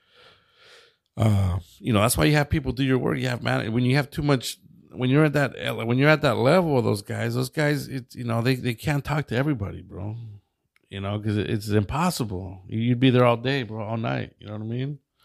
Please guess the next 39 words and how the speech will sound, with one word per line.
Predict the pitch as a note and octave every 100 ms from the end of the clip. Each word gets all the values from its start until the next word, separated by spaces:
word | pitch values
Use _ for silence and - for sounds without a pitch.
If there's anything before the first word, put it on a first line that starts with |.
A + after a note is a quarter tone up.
| - - - - _
Now, | - G#2+
whether | A2+ A2
how | A2
you | A#2+ B2 A2+
handle | A2+ C3+ C#3+
it, | C#3
I've | A2
seen | A2+ B2+
some | A#2+
comedians | A2+ A2+ B2+ B2 A2
handle | A#2 A#2+
it | A2+
very | A2+ A#2
different. | A2+ D3 D3+ E2
You | F2+
know, | F#2+
the, | - G2
some | - G#2
comedians | A2+ A#2+ B2 B2 A2
handle | A2+ A#2
it |
very | G#2+ A2
humble. | G#2+ A#2 C3 D3+ D3+ _ _ _ _ _ _ _ _ _ _ _
They'll | G#2
take | - A2
a |
picture | G2+ C3 C3+ D#3
with | C#3+ C#3
you | D3+ D3+
and | G#2 D#2
thank | - A2+ B2+
you, | C3
and | A#2
that's | A2 G#2
it, | - A#2+ F#2+
you | G2+
know. | G2+ G2
And, | G2 F#2 F#2
uh, | F2 E2+